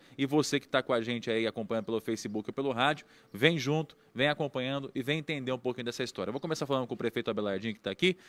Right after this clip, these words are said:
Prefeito, primeiramente, bom dia, prazer falar com o senhor. Queria que o senhor contasse então pra gente qual é essa notícia boa que nós temos aqui referente à nossa Santa Casa.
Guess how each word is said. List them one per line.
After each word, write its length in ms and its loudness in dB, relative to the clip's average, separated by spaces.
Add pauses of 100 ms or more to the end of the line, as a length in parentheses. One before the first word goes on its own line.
(140)
Prefeito, 380 4
primeiramente, 440 2
bom 240 4
dia, 220 4
prazer 300 4
falar 180 4
com 60 -10
o 40 -10
senhor. 240 6 (300)
Queria 160 2
que 40 -14
o 20 -6
senhor 100 4
contasse 400 4
então 140 0
pra 120 2
gente 260 -4 (100)
qual 180 8
é 20 8
essa 140 2
notícia 480 4
boa 240 6
que 80 -8
nós 180 0
temos 200 -4
aqui 300 2 (220)
referente 540 4
à 40 -2
nossa 160 0
Santa 280 4
Casa. 320 -2